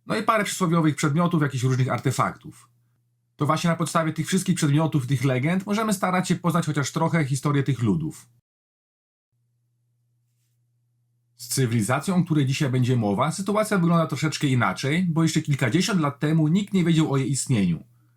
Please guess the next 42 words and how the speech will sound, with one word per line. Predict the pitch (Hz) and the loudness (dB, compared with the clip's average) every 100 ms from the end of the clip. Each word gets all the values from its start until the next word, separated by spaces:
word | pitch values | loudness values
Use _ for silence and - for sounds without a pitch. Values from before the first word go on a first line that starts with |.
| _ _ | _ _
Mam | - 202 | -2 -2
tutaj | 240 220 | 0 0
na | 202 | 2
myśli | 196 190 185 | 2 2 0
oczywiście | 170 160 170 175 | 0 2 2 2
tak | 165 | 0
zwaną | 143 156 147 | 0 0 0
kulturę | 151 135 160 151 | -2 0 2 2
Doliny | 135 143 143 | 2 4 4
Indusu. | 127 135 117 95 - 71 _ _ _ _ _ _ _ _ _ - | 2 2 2 0 -4 -12 _ _ _ _ _ _ _ _ _ 0
Jej | 131 | 2
zasięg | 117 175 226 190 | 2 0 0 0
był | 175 | 2
trochę | 156 147 | 2 2
większy | 135 127 113 151 | 2 2 0 0
niż | 151 143 | 0 0
sama | 160 151 | 0 0
wspomniana | 143 147 143 139 127 | 0 0 0 0 2
dolina | 131 135 117 | 2 2 2
w | 110 | 0
nazwie, | 127 110 104 131 185 - - | 0 0 -2 -2 -4 -6 -6
no | 165 | 0
i | 190 | 0
ślady | 196 220 208 | 2 0 0
po | 196 185 | 2 2
niej | 180 | 2
znajdowane | 175 160 156 160 | 2 2 0 0
są | 143 147 | 0 2
również | 147 147 | 2 2
na | 147 | -2
przykład | - 139 131 | -4 -6 -4
w | |
pobliżu | - 135 135 | -2 0 2
rzeki | 127 131 - | 2 0 -4
Sarasvati, | - 113 104 110 139 120 - 196 208 - | -4 -2 -2 -2 -2 -2 -2 -4 -4 -6
dlatego | 202 233 214 | -2 0 2
niektórzy | 202 196 202 175 | 2 2 2 4
nazywają | 170 147 160 160 | 2 2 0 0
ją | 156 147 147 | 0 0 0
kulturą | 151 135 165 147 | 0 0 2 4
Indusu | 139 160 196 196 | 4 4 2 0
Sarasvati. | 180 156 143 - 117 90 - - | 0 -2 -2 -2 -4 -6 -8 -12